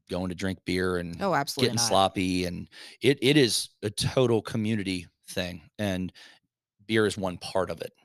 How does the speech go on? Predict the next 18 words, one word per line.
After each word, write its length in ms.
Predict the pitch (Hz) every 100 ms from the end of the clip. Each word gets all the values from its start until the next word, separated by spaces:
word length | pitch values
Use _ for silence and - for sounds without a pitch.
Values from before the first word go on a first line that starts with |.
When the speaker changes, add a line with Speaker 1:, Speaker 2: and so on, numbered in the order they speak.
| -
Speaker 2:
Yep. 140 | 165
Speaker 1:
But 120 | 107 -
it 100 | 104
is, 300 | 98 92 -
it 200 | 110 -
is, 440 | 98 98 92 - - - - -
um, 440 | - 90 87 85 80 _ _ _ _ _ _ -
it 120 | 87
is 140 | 95
run 200 | 101 143
clubs, 440 | 143 110 90 85 -
it's 360 | 92 90 - - 123
game 320 | 120 131 123
nights, 360 | 110 92 90 -
it's 160 | 92 -
trivia, 580 | - 160 113 95 90 -
it's, 340 | 98 92 - - - - - _
uh, 200 | - 90